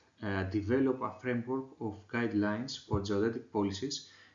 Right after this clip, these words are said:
leading towards of the adoptions of, uh, European Geodetic Surveyors Act. Second, encourage cooperation within the geodetic profession, but also with other institutions and sectors of the society in the interest of the geodetic profession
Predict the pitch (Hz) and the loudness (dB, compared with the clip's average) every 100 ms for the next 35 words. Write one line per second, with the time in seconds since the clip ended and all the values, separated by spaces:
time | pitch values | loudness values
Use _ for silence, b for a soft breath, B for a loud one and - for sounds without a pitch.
0 | B 117 120 117 104 113 110 110 107 110 | B 4 6 6 4 0 2 0 -2 -4
1 | 95 98 110 113 - 110 - 98 - 92 | -2 0 0 -2 -4 -8 -10 -12 -8 -6
2 | 90 87 - - 95 101 101 101 104 101 | -6 -8 -12 -14 -6 -2 -2 -2 -4 -2
3 | 95 95 92 - 90 87 - - - - | -2 -2 -4 -8 -10 -10 -10 -12 -14 -18
4 | _ _ _ _ _ B B B B _ | _ _ _ _ _ B B B B _
5 | - 117 151 160 175 - - 107 98 139 | -2 0 0 -4 -4 -10 -8 -6 2 2
6 | 127 - 101 107 120 120 147 143 107 101 | 2 -2 -4 -2 -2 -2 -4 -4 -4 -2
7 | 107 110 123 B B B 113 98 104 101 | -4 -4 -6 B B B -2 0 2 2
8 | 120 - 104 98 104 - 139 147 92 104 | 0 -2 -8 -6 -6 -6 -6 -8 -6 -6
9 | 117 127 123 131 113 - 104 117 117 - | -2 -2 -2 -4 -4 -6 -8 -6 -6 -6
10 | 98 - - 98 - 147 - - B B | -8 -10 -8 -6 -6 -8 -10 -12 B B
11 | 104 92 - 113 - 143 - - 98 104 | -8 -4 -2 -4 -6 -8 -8 -12 -10 -8
12 | - 107 101 104 - 170 117 101 107 131 | -6 -4 -2 -4 -6 -10 -8 -2 0 0
13 | 139 - 104 98 98 101 95 95 - 98 | -2 -4 -8 -6 -2 -2 -4 -10 -18 -18
14 | 104 101 - 151 | -8 -8 -8 -12